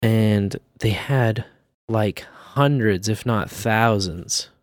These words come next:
of Trojan <laughs> condoms, and they had stapled a little piece of paper, like a little cutout, like just a tiny, like, smaller than a postage stamp,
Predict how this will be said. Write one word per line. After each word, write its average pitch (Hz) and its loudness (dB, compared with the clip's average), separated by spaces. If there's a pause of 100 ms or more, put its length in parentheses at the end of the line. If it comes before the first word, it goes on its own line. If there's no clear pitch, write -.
(200)
of 107 -4
Trojan 117 4
<laughs> - -
condoms, 110 0 (640)
and 120 2
they 117 4
had 110 4
stapled 135 2 (760)
a 127 4
little 147 6
piece 143 0
of 131 -4
paper, 151 4
like 113 2
a 117 2
little 123 4
cutout, 117 2
like 113 -8
just - -4
a - -6
tiny, 131 -2
like, 110 -4
smaller 147 2
than 139 4
a 120 -2
postage 123 0
stamp, 90 -4